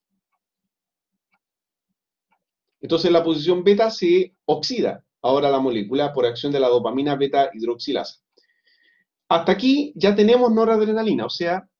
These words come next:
este proceso ya ha generado el neurotransmisor.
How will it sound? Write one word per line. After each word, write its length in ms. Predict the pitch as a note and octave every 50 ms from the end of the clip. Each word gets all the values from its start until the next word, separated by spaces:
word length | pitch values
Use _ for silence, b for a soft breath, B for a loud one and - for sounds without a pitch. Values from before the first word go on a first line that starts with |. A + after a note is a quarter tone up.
| _ _ _ _ _ _ _ _ _ _
este 220 | D#3+ D#3 D#3 F3+
proceso 420 | D3 D3+ D3+ C#3+ F#3 F#3 F#3+ - E3
ya 240 | D3 D3+ D3 D3+
ha 60 | F#3+ G#3
generado 720 | G3+ - G#3 G3 F#3 F3+ - A#2 A#2 B2+ D3 D#3+ - - _
el 240 | - C3+ B2+ C3 D3
neurotransmisor. 840 | E3 F3 F3 F3 E3+ E3 D#3+ D#3 D#3 D3+ C#3+ C#3+ - - - -